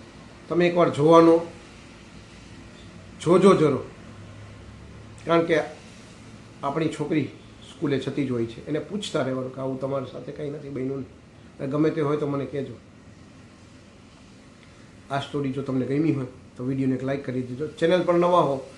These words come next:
તો સબસ્ક્રાઇબ કરી લેજો. ભાઈબંધ, દોસ્તાર, ફેમિલી મેમ્બર્સ આ વીડિયો જરૂર શેર કરજો અને હાઈપ કરવાનું ન ભૂલતા.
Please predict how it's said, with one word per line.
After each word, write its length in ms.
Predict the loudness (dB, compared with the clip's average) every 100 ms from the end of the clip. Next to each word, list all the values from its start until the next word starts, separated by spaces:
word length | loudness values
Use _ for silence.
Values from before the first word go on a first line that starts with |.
| -20 -20 -14
તો 60 |
સબસ્ક્રાઇબ 460 | -6 -6 0 0 2
કરી 120 | 2
લેજો. 280 | 2 0 -2
ભાઈબંધ, 360 | -2 0 0 0
દોસ્તાર, 260 | -2 -4
ફેમિલી 300 | -4 -2 0
મેમ્બર્સ 340 | 0 -2 -6 -14 -6
આ 80 | -4
વીડિયો 240 | -2 -2
જરૂર 260 | -4 -6 -8
શેર 160 | -10 -12
કરજો 220 | -14 -16
અને 160 | -16 -16 -18 -20 -20 -20 -10
હાઈપ 220 | -6 -6
કરવાનું 300 | -6 -8 -8
ન 40 | -10
ભૂલતા. 380 | -14 -16 -16